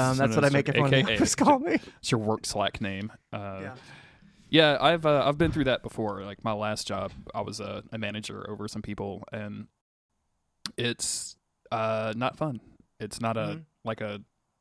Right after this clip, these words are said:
Speaker 2: I just, I just, you know, people are people, and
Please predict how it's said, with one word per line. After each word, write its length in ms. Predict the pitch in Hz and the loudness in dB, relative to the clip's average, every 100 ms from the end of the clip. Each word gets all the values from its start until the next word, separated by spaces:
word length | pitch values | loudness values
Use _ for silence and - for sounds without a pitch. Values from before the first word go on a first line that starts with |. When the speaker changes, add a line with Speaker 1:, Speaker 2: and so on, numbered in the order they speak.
| _ _ - - - - _ | _ _ -20 -20 -20 -20 _
Speaker 2:
I 60 | 139 | 2
just, 260 | 151 - | 2 2
I 60 | 135 | 0
just, 260 | 139 - - | 0 -2 -2
you 80 | 147 | 0
know, 180 | 110 107 - - | 0 -6 -16 -4
people 200 | - 175 | 0 2
are 60 | 175 | 2
people, 420 | 139 120 110 107 101 | 2 0 -2 -4 -4
and 400 | 120 113 113 110 | -2 -2 -4 -8